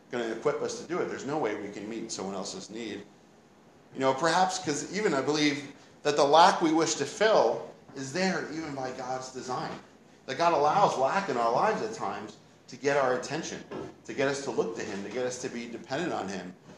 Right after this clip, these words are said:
and to lead us to, to God. I wonder if this lack in Lot's life was really to God trying to get Lot's attention to let him lean on God. And maybe he started to a little bit. Maybe that's why he left with Abram. I don't know. Maybe it was a mix of two. It was probably,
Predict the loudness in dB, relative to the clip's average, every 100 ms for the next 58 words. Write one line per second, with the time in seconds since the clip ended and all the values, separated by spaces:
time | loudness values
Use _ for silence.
0 | -14 -4 -2 0 0 -2 -4 -8 -12 -12
1 | -10 -6 -4 -2 0 2 4 2 -2 -8
2 | -10 -6 -6 -4 -2 -2 -2 -2 0 -2
3 | -2 -4 -4 -6 -10 -16 -20 -12 -8 -2
4 | 2 2 2 -4 -12 -18 -10 2 4 4
5 | -2 -6 -4 -4 -2 -4 -6 -10 -12 -12
6 | -12 -14 -16 -20 -20 -12 -6 -4 -4 -4
7 | -6 -6 -6 -6 -4 -4 -6 -10 -20 _
8 | _ _ _ _ _ _ _ _ -18 -6
9 | -2 0 0 -2 0 2 2 0 -2 -2
10 | -4 -8 -10 -10 -6 -4 -2 -2 -2 -2
11 | -4 -6 -6 -6 -4 -6 -10 -16 -20 -14
12 | -4 0 2 2 0 -2 0 -2 -2 -4
13 | -4 -6 -10 -8 -6 -4 -4 -4 -2 0
14 | 0